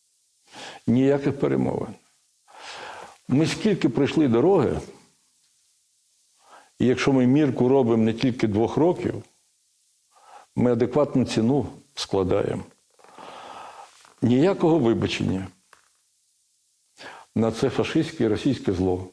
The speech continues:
Ніяке. Е, колись, е, м,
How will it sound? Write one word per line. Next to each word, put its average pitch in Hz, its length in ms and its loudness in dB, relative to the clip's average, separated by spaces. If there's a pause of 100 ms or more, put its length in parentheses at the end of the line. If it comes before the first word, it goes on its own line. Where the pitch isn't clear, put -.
Ніяке. 113 480 0 (880)
Е, 113 580 2
колись, 127 520 0
е, 127 40 2
м, 58 2250 -2